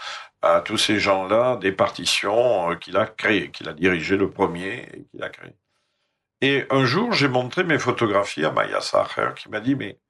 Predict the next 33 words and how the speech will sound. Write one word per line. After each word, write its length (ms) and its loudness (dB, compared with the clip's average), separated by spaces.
ce 220 0
sont 240 2
les 100 0
partitions 840 -2
des 200 -2
compositeurs 1080 -2
qui 220 -6
font 440 0
le, 220 2
les 240 -4
choses 260 0
pour, 380 -8
pour 200 -16
Paul. 360 0
Alors, 440 2
je 160 -2
vais 100 4
vous 200 0
en 80 2
acheter, 420 0
je 100 -4
vais 100 2
leur 160 2
offrir. » 440 -4
Donc, 160 2
je 140 0
ne 80 -2
sais 200 -2
pas 200 2
ce 140 -4
que 100 -6
<laughs> 20 -2
sont 260 2